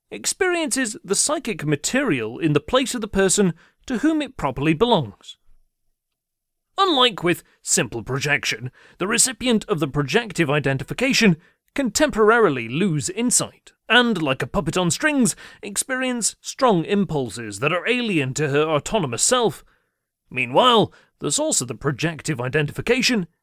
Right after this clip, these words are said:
is able to displace his insecurities, redirect his mental resources at the reactions of the recipient, and, in some sense, exonerate, validate,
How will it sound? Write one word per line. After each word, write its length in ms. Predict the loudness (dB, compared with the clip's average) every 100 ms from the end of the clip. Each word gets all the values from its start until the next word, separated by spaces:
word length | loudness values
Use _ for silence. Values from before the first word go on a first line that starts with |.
| _
is 140 | -6 0
able 220 | 0 0
to 120 | -4
displace 680 | -6 -6 -6 -4 -2 -2 0
his 140 | 0 0
insecurities, 800 | 0 -2 -2 -4 -4 -8 -12 -18 -20 -6
redirect 640 | 0 0 0 0 -2 -4 0
his 180 | 0
mental 360 | 2 0 0 -2
resources 680 | -4 -4 -2 0 2 2 0
at 100 | -2
the 80 | -2
reactions 640 | 0 -2 -2 0 0 0
of 80 | -4
the 80 | -6
recipient, 560 | -2 -2 0 2 2 0 _ _ _ -6
and, 320 | -2 -2 0
in 140 | 0 0
some 240 | 0 2
sense, 400 | 2 2 2 -4 _ _ _ -8
exonerate, 800 | -2 2 4 4 2 0 -10
validate, 680 | 0 2 4 4 4 0 -8